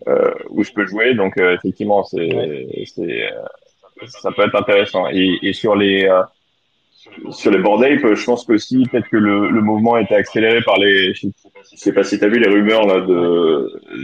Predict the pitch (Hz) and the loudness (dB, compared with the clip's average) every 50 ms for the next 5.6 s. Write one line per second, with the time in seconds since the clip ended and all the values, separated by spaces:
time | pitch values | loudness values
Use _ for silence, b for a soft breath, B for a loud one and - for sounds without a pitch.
0 | 65 - - 50 50 - 101 104 101 98 98 - - 107 101 98 - - 104 98 | -12 -14 -14 -16 -12 -8 -6 -4 -4 -4 -4 -4 -2 -2 -2 -2 -2 -4 -6 -4
1 | - 101 90 104 101 - - 117 113 110 104 101 98 92 92 92 92 90 95 98 | -4 -2 -2 -2 -2 -2 -2 0 0 0 0 0 0 2 2 2 0 0 0 0
2 | 95 95 92 - - 113 98 - 104 98 - - 98 - - 95 92 92 - 98 | 0 0 -2 -2 -2 -4 -2 -2 -4 -6 -6 -8 -8 -4 -2 -2 -2 0 0 -2
3 | 92 - - 101 95 95 92 98 95 95 95 101 107 - - 151 156 151 147 131 | -2 0 -2 -2 -2 0 -2 -2 0 2 2 2 4 4 2 2 2 0 0 -2
4 | 120 113 117 110 110 123 135 139 131 117 - - 117 - 131 120 117 117 113 - | -4 -8 -10 -12 -12 -12 -12 -12 -12 -14 -16 -18 -14 -10 -8 -8 -8 -8 -10 -10
5 | 120 120 117 - - 139 131 131 123 - - | -12 -12 -12 -14 -16 -16 -16 -18 -20 -20 -20